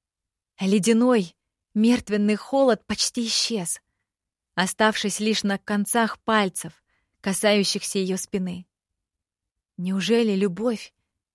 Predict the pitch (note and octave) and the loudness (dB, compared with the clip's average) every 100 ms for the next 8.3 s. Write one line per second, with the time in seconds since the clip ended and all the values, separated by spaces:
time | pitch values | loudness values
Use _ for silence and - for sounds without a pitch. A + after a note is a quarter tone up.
0 | _ - F#3+ - - B3 B3 F#3+ G3 - | _ -6 -6 -6 -2 0 0 0 -4 -2
1 | A#3 A3+ - A3 G#3 B3 B3 F#3+ A3 A3 | -4 -2 -2 0 2 2 0 -2 -2 0
2 | G3+ A3+ B3 - A3 G#3 A#3 B3+ G#3 F#3+ | 2 4 2 0 -2 -2 0 0 0 -4
3 | _ _ _ _ _ _ _ _ _ _ | _ _ _ _ _ _ _ _ _ _
4 | _ - G#3+ A#3 G#3+ C#4 C#4+ G3+ G#3+ A3 | _ -4 2 4 4 4 4 2 0 -4
5 | A#3+ D4 B3+ G#3+ A3 A3+ C4+ A#3 A3+ G#3 | -2 0 2 2 2 2 2 0 -2 -2
6 | A3+ C4+ B3 - _ _ _ - G#3 A3 | 0 0 -2 -6 _ _ _ -8 -4 2
7 | C#4+ C4 G#3 - A#3 G#3+ - B3 B3+ A3 | 4 4 0 -4 -6 -4 -2 0 0 -2
8 | - F#3 | -6 -14